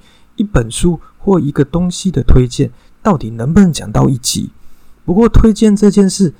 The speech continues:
是我肯定可以做到的，差别只是在于我是一集推荐一部日剧，还是一集推荐很多本书，这样子而已。起始点本来是小说的，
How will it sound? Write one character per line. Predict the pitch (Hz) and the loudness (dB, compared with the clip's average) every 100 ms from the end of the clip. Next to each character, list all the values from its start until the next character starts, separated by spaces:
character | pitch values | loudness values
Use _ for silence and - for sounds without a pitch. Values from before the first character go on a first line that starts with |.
| _ | _
是 | - 185 | -10 -6
我 | 143 | -6
肯 | - - 107 | -6 -8 -6
定 | 107 196 | 2 2
可 | 156 143 | 4 0
以 | |
做 | 104 131 120 | 0 0 0
到 | 120 101 | 0 -4
的， | 95 - _ _ _ | -6 -10 _ _ _
差 | - - 233 | 2 4 6
别 | 202 | 4
只 | 175 - | 2 0
是 | 123 | -2
在 | 139 160 | 4 4
于 | 127 113 - - _ | 4 -4 -8 -20 _
我 | - 107 | -12 -8
是 | 127 170 | -2 2
一 | 190 | 2
集 | 185 - 113 | 2 0 2
推 | - 160 | 6 6
荐 | 156 165 | 4 2
一 | 131 | 0
部 | 123 156 | 0 0
日 | 147 175 | 0 0
剧， | 160 208 190 - _ - | 2 4 4 2 _ -20
还 | - 107 | -12 -10
是 | 107 139 175 | -6 -6 -6
一 | 175 147 | -4 -6
集 | - 101 101 | -6 -6 0
推 | - 135 | 2 2
荐 | 139 151 | 2 0
很 | 120 101 | 0 -2
多 | 104 160 | 2 2
本 | 120 | 2
书， | 123 175 190 - _ _ - | 0 0 0 -6 _ _ -4
这 | 208 | 0
样 | 175 | 2
子 | 123 98 | 0 -4
而 | 107 | -4
已。 | 95 - - _ _ | -6 -10 -20 _ _
起 | - - 233 | -10 -2 -2
始 | - 240 | 0 0
点 | 143 127 | 0 0
本 | 123 | -4
来 | 101 113 | -8 -8
是 | 120 | -6
小 | 165 - 110 | -6 -4 -6
说 | 98 139 117 | -4 -4 -4
的， | - 95 | -6 -10